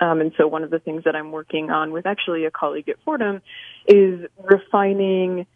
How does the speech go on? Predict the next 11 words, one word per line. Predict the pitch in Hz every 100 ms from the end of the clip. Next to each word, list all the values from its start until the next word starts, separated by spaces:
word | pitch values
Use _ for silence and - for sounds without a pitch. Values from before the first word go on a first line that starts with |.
| _ _ _ _ _ _ _
the | 190 185 185
ways | 190 185 185 180
that | 180
we | 180 - 170
ask | - -
questions | 175 - - 165
about | 160 160
people's | - - 165 165
gender | 170 147 151
identity. | 160 156 - - 151
'Cause | - 180 165